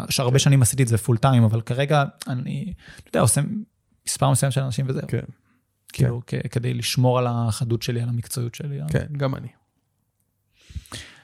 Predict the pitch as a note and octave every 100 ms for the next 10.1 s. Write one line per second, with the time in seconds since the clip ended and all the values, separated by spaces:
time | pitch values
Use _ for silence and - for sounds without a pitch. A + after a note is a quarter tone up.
0 | _ _ A#2+ A2 D3+ A2 G#2+ A#2 G#2+ A#2+
1 | D3+ F3 F#3 B2 G#2+ G#2+ G#2+ A#2+ C3 B2+
2 | C3 C3+ D#3 A2+ G#2+ A2+ - D3 F#3 D#3+
3 | D3 C#3+ D3+ D3+ A#2+ A#2 - - A#2 C#3
4 | B2 - C#3+ E3+ G3 G3 D3 A#2 A#2 B2
5 | - C3+ A#2 - G#2+ G2 - - - A2+
6 | B2 A#2+ A2+ A2 G#2+ G#2+ - - - -
7 | A#2+ A2+ - C#3 C#3 - C3+ B2+ B2+ A#2+
8 | A2 F#2 A2+ A2 G#2 G2+ G2+ _ - -
9 | C3 A#2+ A2+ B2+ C3 A#2 - B2 B2 A2+